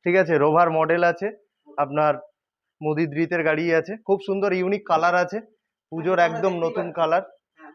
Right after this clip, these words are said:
Speaker 1: নতুন ডিজাইন, বারো ইঞ্চি হুইলের বড় চাকা আছে, বড় চাকা আছে। ঠিক আছে,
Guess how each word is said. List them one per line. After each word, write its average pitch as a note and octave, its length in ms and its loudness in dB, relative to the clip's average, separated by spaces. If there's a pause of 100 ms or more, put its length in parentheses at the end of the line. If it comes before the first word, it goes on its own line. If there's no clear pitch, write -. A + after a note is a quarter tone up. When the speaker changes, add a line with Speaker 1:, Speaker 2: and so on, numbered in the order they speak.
(120)
Speaker 1:
নতুন D3 300 -8
ডিজাইন, D#3+ 340 0 (200)
বারো C#3+ 240 4
ইঞ্চি F3 280 -2
হুইলের E3 400 -2
বড় D3+ 280 2
চাকা E3+ 380 0
আছে, E3 220 -2 (1040)
বড় D3 200 2
চাকা D#3+ 320 0
আছে। E3 240 2 (260)
ঠিক F3+ 160 -8
আছে, D3+ 220 -8